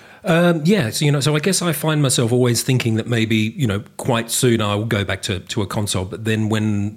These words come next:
you know, if I've got a bit of money from, uh, to, to spend on the studio, I often end up making a decision to,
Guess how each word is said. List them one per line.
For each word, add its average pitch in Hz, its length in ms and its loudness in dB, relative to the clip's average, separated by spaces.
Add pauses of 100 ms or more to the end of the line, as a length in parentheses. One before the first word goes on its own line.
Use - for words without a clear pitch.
(100)
you 123 40 -6
know, 101 220 -10
if 123 160 -10
I've 104 80 -4
got 104 140 -4
a 104 40 -4
bit 104 120 -2
of 98 80 -4
money 101 260 0
from, 101 560 -4
uh, 104 200 -8
to, 123 180 -8
to 113 160 -6
spend 107 260 -2
on 98 80 -2
the 95 80 -4
studio, 101 400 -4
I 104 140 -2 (100)
often 110 320 -2
end 101 220 -2
up - 140 -6
making 101 360 -4
a 101 40 -4
decision 98 400 -4
to, 98 360 -6